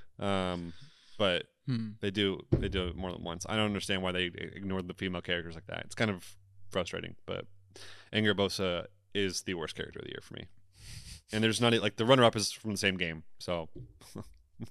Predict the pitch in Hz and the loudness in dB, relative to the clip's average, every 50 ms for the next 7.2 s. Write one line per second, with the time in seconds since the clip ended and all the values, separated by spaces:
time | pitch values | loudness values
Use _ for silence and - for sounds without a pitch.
0 | - - - - - - - - - - - - - - - 139 135 131 127 127 | -12 -14 -16 -18 -18 -12 -10 -10 -10 -10 -12 -14 -14 -8 0 2 2 4 4 4
1 | 127 113 113 - - - 127 113 123 120 110 120 110 - - 117 117 - 104 101 | 2 0 -2 -8 -8 -10 -8 -6 -6 -8 -8 -8 -8 -6 -6 -6 -6 -4 -2 0
2 | 107 107 101 98 95 - - 104 107 - - 143 143 143 123 - - - 92 85 | 2 4 4 4 2 2 -2 -2 -2 0 2 4 4 4 4 2 -2 -2 -2 -2
3 | 78 - - - 92 90 85 85 - - 98 90 90 85 82 82 - - _ _ | -2 -6 -10 -6 -4 -4 -4 -4 -4 -4 -2 -2 -2 -4 -6 -12 -20 -20 _ _
4 | _ 104 - - - - 98 92 - - - 92 92 90 90 104 107 110 - _ | _ -4 -2 -2 0 0 -2 -4 -4 -6 -4 -2 -2 -2 -2 -4 -8 -14 -20 _
5 | _ _ - - - - - - - 101 92 95 - - 127 127 120 131 117 104 | _ _ -20 -20 -20 -20 -18 -10 -10 -10 -10 2 6 6 6 6 6 2 0 0
6 | 110 107 120 - - - 143 131 - - - 147 143 - - - 131 143 135 113 | 0 -2 -4 -2 0 0 2 0 0 -2 -2 -4 -4 -2 -2 0 2 4 4 2
7 | 98 85 85 | 2 0 -4